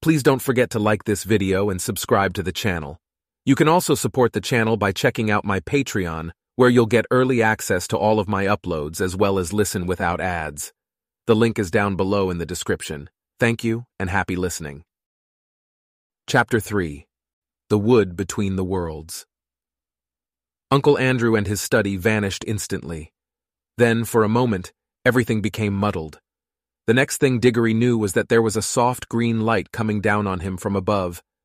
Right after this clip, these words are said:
and darkness below. He didn't seem to be standing on anything, or sitting, or lying. Nothing appeared to be touching him. "I believe I'm in water," said Diggory, "or underwater."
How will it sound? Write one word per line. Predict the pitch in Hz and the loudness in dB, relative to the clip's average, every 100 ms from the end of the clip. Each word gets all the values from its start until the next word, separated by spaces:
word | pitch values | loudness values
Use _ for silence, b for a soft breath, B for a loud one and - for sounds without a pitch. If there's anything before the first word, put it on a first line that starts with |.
| - | -4
and | 113 98 | -2 2
darkness | 110 - 95 - | 2 0 -8 -8
below. | - 98 101 82 80 _ _ _ _ _ _ - | -4 -2 -2 -4 -10 _ _ _ _ _ _ -2
He | 135 | 2
didn't | 127 123 - | 2 2 0
seem | 123 | 0
to | 113 | 0
be | 107 | -2
standing | - 127 120 117 107 | -2 -2 0 0 0
on | 101 | 0
anything, | 113 117 - 78 78 _ _ - | -2 -2 -6 -10 -12 _ _ 0
or | 113 | 2
sitting, | - 139 98 80 87 _ _ | 2 0 0 -6 -14 _ _
or | 123 117 | 2 4
lying. | 117 117 87 76 80 _ _ _ _ _ - | 2 0 -4 -8 -16 _ _ _ _ _ 0
Nothing | 127 123 117 101 | 2 2 0 -2
appeared | - 113 101 | -2 0 0
to | 87 | -2
be | 98 | -6
touching | - 117 - 87 | -4 -6 -6 -8
him. | 87 82 - _ _ _ _ _ _ _ _ - | -8 -10 -18 _ _ _ _ _ _ _ _ -6
"I | 110 | -2
believe | 107 113 127 | 2 4 4
I'm | 117 113 | 2 0
in | 110 | 0
water," | 107 113 95 78 _ _ _ | 0 0 -2 -10 _ _ _
said | - 98 90 | -2 -2 0
Diggory, | 98 87 78 80 _ _ _ _ - | -4 -2 -6 -10 _ _ _ _ 2
"or | 127 123 | 4 6
underwater." | 139 120 98 90 85 80 | 4 4 2 -2 -4 -10